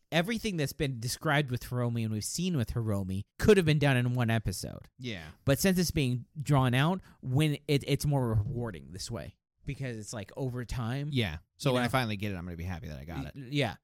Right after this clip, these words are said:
Speaker 2: Uh, it's just that hopefully by then I'll have my, I won't, like, be giving him unfair accolades.
Speaker 1: Yeah.
Speaker 2: Just because finally get, you know, you've been teased this whole time.
Speaker 1: Yes. <laughs> Um. So, uh, that will be that.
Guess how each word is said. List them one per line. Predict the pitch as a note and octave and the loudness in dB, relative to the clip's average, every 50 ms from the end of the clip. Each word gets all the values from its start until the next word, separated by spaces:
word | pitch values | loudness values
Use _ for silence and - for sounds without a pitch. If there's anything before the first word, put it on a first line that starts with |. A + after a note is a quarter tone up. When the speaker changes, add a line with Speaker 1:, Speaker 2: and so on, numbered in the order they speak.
| _ - | _ -4
Speaker 2:
Uh, | A#2+ F#2+ F2 D#2+ C2+ | -2 -2 -2 -2 -2
it's | G#2+ - | -2 -2
just | - | 0
that | B2+ A#2+ | 2 2
hopefully | C#3 D3 - - C3 | 2 2 2 -2 0
by | G#2 A#2+ A#2 | 2 2 2
then | G#2+ A#2 A2+ A2 | 2 2 0 0
I'll | G2+ F#2+ | 0 -2
have | F2 G#2 A2 F#2 - | -2 -4 -6 -4 -4
my, | G2+ F#2+ F#2 - _ _ | -4 -4 -4 -6 _ _
I | A2+ | -4
won't, | A2 A2 A2+ A#2 - _ _ - | -2 -2 -4 -6 -8 _ _ -4
like, | A2+ G#2 - _ | -4 -4 -4 _
be | A2 G#2+ | -6 -8
giving | G2+ - A#2 G2+ G#2 G2+ F#2+ | -2 -2 0 2 2 2 2
him | F#2 G2+ G2 - | 2 0 -2 -2
unfair | F#2+ F#2+ F#2 F2 - - - F#2+ F#2 F2+ E2+ E2 D#2+ D#2 - _ _ _ - | -2 -4 -4 -4 -6 -6 -4 -2 -2 -2 -2 -2 -4 -6 -8 _ _ _ -10
accolades. | D2+ - - - C#2 A#1+ A#1+ C#2 B1+ - - - - - - _ | -10 -8 -10 -12 -12 -10 -10 -12 -10 -10 -8 -8 -8 -10 -12 _
Speaker 1:
Yeah. | C3+ C#3+ - - - _ _ | -12 -12 -12 -12 -14 _ _
Speaker 2:
Just | - G#2+ F#2 - | -6 -6 -4 -4
because | G2 F#2+ F2 - | -4 -6 -4 -2
finally | - C#3+ - C#4+ A#2+ G#2 F#2+ F2 F2 E2+ - | -2 -2 -2 -2 -4 -8 -10 -10 -12 -12 -10
get, | - G2 E2+ - | -12 -12 -12 -12
you | - G#2 F2+ | -8 -8 -8
know, | - - - - | -6 -8 -10 -10
you've | - G#2 F#2 | -8 -6 -6
been | F#2 F2+ | -6 -4
teased | - A#2 A2+ G#2 - - | -4 -4 -2 -2 -4 -4
this | F#2+ - | -4 -4
whole | - F2+ E2+ | -4 -6 -8
time. | - - D#3 D3 | -4 -2 0 2
Speaker 1:
Yes. | F3 D#3+ D#3+ - - - - - - - D#4+ - | 2 2 0 -2 -6 -8 -8 -8 -8 -10 -6 -2
<laughs> | - B3 A3 - - - - - D#3+ C#3+ - - - _ _ _ - | 0 0 0 0 -2 -10 -10 -8 -10 -10 -10 -12 -20 _ _ _ -2
Um. | B2+ C3 B2+ A#2+ A2 A2 A2 - _ _ _ _ _ _ _ - D#3+ | 0 0 0 -2 -4 -8 -10 -14 _ _ _ _ _ _ _ -10 -8
So, | A#2 - D#3+ D3 B2 F#2+ - - _ | -6 -2 -2 -2 -2 -4 -6 -10 _
uh, | - C#3 | -6 -6
that | C#3 C#3 D3 D3 D3 C3+ | -4 -2 0 0 0 0
will | C3+ C3 | -2 -4
be | C#3 C#3 C#3 | -4 -2 -2
that. | C#3+ D3+ D#3+ - | -2 -2 -4 -6